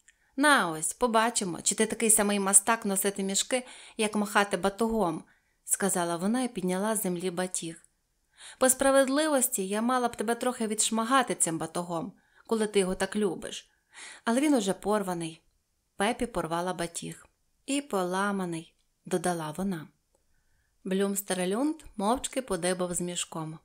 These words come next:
тільки постогнував. А Пепі схопила за голоблі і відтягла воза до Блюмстерлюндової садиби. «Не бійся, я грошей за роботу не візьму», сказала Пепі і поставила воза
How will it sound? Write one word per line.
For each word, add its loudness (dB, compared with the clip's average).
тільки -4
постогнував. -2
А 0
Пепі 0
схопила 0
за 0
голоблі -4
і -4
відтягла -2
воза -2
до -4
Блюмстерлюндової -4
садиби. -4
«Не 0
бійся, -4
я 4
грошей 0
за 2
роботу 0
не -2
візьму», -2
сказала -6
Пепі -4
і -2
поставила 0
воза -4